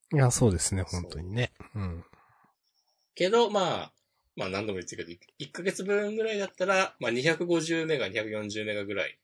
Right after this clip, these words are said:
Speaker 2: 行っても三百メガぐらいだろうっていう。
Speaker 1: うん。だいたい一回分が、一回、本編一回が五十メガくらいでした。そんないかないか。
Speaker 2: そんないかない。まあ、三十、四十メガぐらい。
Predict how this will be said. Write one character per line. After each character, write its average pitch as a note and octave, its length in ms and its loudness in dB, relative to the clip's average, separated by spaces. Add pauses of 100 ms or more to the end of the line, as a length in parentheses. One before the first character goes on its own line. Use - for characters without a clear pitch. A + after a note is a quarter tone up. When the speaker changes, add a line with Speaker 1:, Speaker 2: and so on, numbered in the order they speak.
(840)
Speaker 2:
行 - 140 -10
っ - 40 -20
て - 180 2
も A3+ 140 4
三 C3+ 260 -2
百 C3+ 640 0
メ C3 120 -2
ガ B2+ 100 -2
ぐ C3+ 100 -2
ら C3 100 4
い A2 60 2
だ F2 120 -2
ろ C#2 60 -10
う - 40 -16
っ - 80 -20
て E2 100 -16
い C#2 160 -14
う。 - 120 -20 (680)
Speaker 1:
う D3 60 0
ん。 B2 340 0 (160)
だ G3+ 140 6
い C4+ 60 4
た C#4 140 4
い C#4+ 280 4
一 D3+ 200 0 (560)
回 G#3 320 4
分 G3 360 6
が、 F3 280 6 (680)
一 D3 120 -8 (280)
回、 D3 340 -2 (420)
本 F#3 380 6
編 A#2+ 140 6
一 G#2 80 0
回 - 220 0
が G#2+ 80 4
五 A2 200 6
十 C3+ 200 6
メ D3+ 120 6
ガ D3 140 4
く - 140 -10
ら G2 60 -2
い D#2+ 60 -6
で - 80 -14
し - 140 -14
た。 - 60 -20
そ - 160 -6
ん E3 60 2
な E3+ 80 2
い E3 40 0
か D3+ 140 -2
な A#2+ 80 -2
い - 20 -8
か。 - 80 -10
Speaker 2:
そ - 100 -6
ん D3 100 -4
な D3+ 100 0
い D3+ 60 -4
か C3+ 140 -4
な A2+ 80 -2
い。 A2+ 40 -6
ま A2 140 -6
あ、 - 20 -4
三 D#3+ 360 -2
十、 D3+ 220 2
四 C#3+ 200 0
十 C3+ 140 -4
メ B2+ 140 0
ガ A#2 100 0
ぐ A2+ 100 -2
ら F#2+ 120 0
い。 - 80 -10